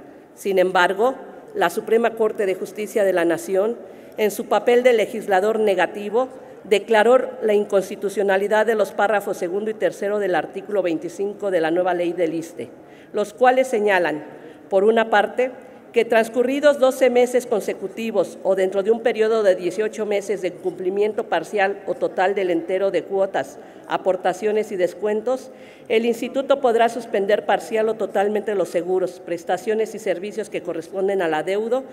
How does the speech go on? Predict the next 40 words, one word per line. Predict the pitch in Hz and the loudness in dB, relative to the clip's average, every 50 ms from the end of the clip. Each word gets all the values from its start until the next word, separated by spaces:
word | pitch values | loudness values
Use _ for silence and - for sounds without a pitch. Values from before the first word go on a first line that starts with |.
| - - - - - - - | -18 -20 -20 -20 -20 -4 0
para | 214 202 202 208 | 4 6 6 6
lo | 220 226 220 220 | 4 2 2 4
cual | 240 247 269 | 6 6 6
bastará | 262 262 254 - 233 208 214 214 214 | 6 4 2 2 2 2 2 2 2
con | - 220 | 0 0
una | 220 226 226 226 | 0 2 2 2
notificación | 226 214 196 - 170 165 185 185 - 185 175 175 220 220 233 233 233 | 2 0 0 -4 -6 -10 -8 -4 -2 -2 0 0 0 -2 -2 0 0
por | 220 202 | -2 0
el | 185 180 185 | 0 -2 -2
escrito | - - 165 - - - 214 226 220 220 247 254 262 262 - - - - - - | -4 -6 -10 -12 -12 -10 -8 -8 -6 -2 -2 -2 -2 -4 -10 -18 -20 -20 -12 -2
al | - 190 202 196 | 0 2 2 2
titular | - 240 226 - 247 247 247 247 269 269 | 0 -4 -4 -2 0 4 6 6 6 6
de | 269 262 | 6 6
la | 247 226 | 4 4
dependencia | 196 190 - - 190 196 196 214 220 214 220 240 220 | 2 0 0 -2 -2 0 2 2 0 2 0 0 2
o | 214 202 | 2 2
entidad | 190 185 - 196 185 190 190 190 175 | 0 0 -2 -2 0 0 0 0 0
respectiva, | 185 190 190 - - 175 - - - 180 175 165 156 127 - - - - - - - - - - | -2 -4 -4 -4 -6 -8 -8 -8 -8 -6 -4 -2 -4 -4 -6 -10 -18 -20 -20 -20 -20 -20 -10 -2
con | - 214 214 202 | 0 0 2 2
sesenta | 208 233 220 - 196 170 254 - 240 247 | 0 0 2 4 2 2 4 4 2 4
días | 247 247 247 233 | 4 4 2 4
de | 240 214 | 2 2
anticipación. | 202 196 202 190 - 208 - - 165 160 - - 185 165 147 139 - - - - - - - - - - | 2 0 -4 -6 -8 -6 -4 -2 -2 -2 -2 -2 -2 -2 -2 -2 -6 -10 -16 -18 -20 -20 -20 -20 -10 -2
La | 202 196 185 | 2 2 2
Junta | 185 - 262 262 254 269 254 | 2 0 -4 0 2 2 2
Directiva | 247 220 202 196 196 - - 233 226 214 190 160 175 - - | 4 2 0 -2 -4 -6 -10 -8 -4 -2 -2 -2 -2 -6 -8
y | 208 208 208 | -4 0 2
el | 202 196 | 2 2
director | 208 208 196 196 202 - 247 247 247 | 2 0 -2 -2 -2 0 -2 -2 0
general | 247 262 226 214 196 202 214 220 | 0 0 0 2 4 4 4 2
del | 214 226 208 196 | 2 0 0 -2
instituto | 185 - - 208 - - 214 214 220 - 240 233 - - - - - - - - 190 | -2 -4 -6 -10 -8 -6 -6 -6 -4 -6 -6 -6 -8 -14 -18 -18 -20 -20 -6 0 0
decidirán | 233 220 226 247 240 233 240 254 254 262 | 0 2 0 -2 0 2 4 6 4 4
sobre | 254 294 254 247 | 4 2 2 2
el | 240 202 | 2 2
ejercicio | 190 190 220 196 196 - 233 220 233 240 | 0 0 -2 -4 -4 -6 -6 -2 -2 0
de | 233 214 | 0 0
la | 196 175 | 0 -2
suspensión | - 196 165 - - 185 180 170 - 202 185 185 185 | -2 -6 -10 -6 -4 -2 -2 -2 -2 -2 -2 -2 -2
dispuesta. | 185 180 - - - 160 147 147 - - - - | -4 -6 -8 -6 -4 -4 -4 -4 -6 -10 -14 -14